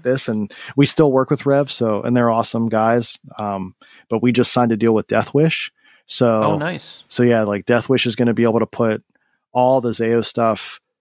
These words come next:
Speaker 1: that we've done with the new Observed Observer label. Like, we're hoping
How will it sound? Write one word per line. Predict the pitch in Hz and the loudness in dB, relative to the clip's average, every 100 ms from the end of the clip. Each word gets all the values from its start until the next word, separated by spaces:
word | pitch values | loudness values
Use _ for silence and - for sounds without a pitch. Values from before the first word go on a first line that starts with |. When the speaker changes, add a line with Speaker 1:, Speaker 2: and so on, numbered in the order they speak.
| _ _ | _ _
Speaker 1:
that | 120 110 | -2 2
we've | 113 107 | 2 2
done | 117 113 110 | 0 0 0
with | 107 - | -2 -4
the | 113 | -2
new | 107 110 110 104 | 2 2 2 0
Observed | 98 104 110 | 0 0 0
Observer | 104 - 107 117 | 0 -2 0 2
label. | 113 127 143 151 - | 2 2 0 -2 -4
Like, | 110 - _ | -6 -6 _
we're | 113 - _ | -8 -8 _
hoping | - 131 131 123 117 110 | 0 2 4 2 2 -2